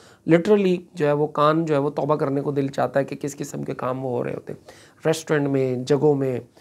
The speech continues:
और even कि अब तो बहुत सारी प्राइवेट प्लेसेस ऐस-, ऐसी आ गई हैं जहाँ पे लोग प्रॉपरली स्पेसेस देते हैं कि "यार कोई नहीं, do whatever you want।" और ये नॉर्मल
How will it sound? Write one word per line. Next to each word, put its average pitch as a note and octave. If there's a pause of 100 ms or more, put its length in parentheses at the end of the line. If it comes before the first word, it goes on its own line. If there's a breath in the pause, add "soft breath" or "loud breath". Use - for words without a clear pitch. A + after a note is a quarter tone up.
(460 soft breath)
और C3+
even A3
कि B3
अब -
तो A3+
बहुत F#3+
सारी G3+
प्राइवेट E3+
प्लेसेस E3
ऐस-, D3
ऐसी D3+
आ D#3
गई D3
हैं G3
जहाँ D#3
पे F3
लोग F3+
प्रॉपरली B3+
स्पेसेस A3+
देते G#3
हैं G3+
कि F#3+
"यार F#3+
कोई G3
नहीं, G3+
do F3
whatever F3
you D#3
want।" B2+ (1000 soft breath)
और F3
ये G#3
नॉर्मल F3+